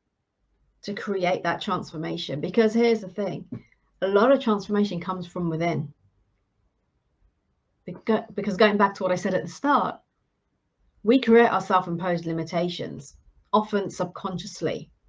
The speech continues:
We don't even realize what we're doing. And by really tuning into that and accessing our subconscious and recognizing, identifying, having the awareness of what it is we're doing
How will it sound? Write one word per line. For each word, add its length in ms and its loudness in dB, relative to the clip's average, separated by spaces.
We 160 -4
don't 340 2
even 280 0
realize 440 0
what 120 -10
we're 80 -6
doing. 480 0
And 80 -2
by 120 8
really 380 10
tuning 360 4
into 240 -2
that 180 4
and 160 -4
accessing 480 -4
our 80 -2
subconscious 1000 -4
and 160 -4
recognizing, 680 2
identifying, 840 0
having 300 0
the 100 -2
awareness 540 2
of 100 -4
what 140 0
it 80 0
is 180 -4
we're 120 -2
doing 520 -4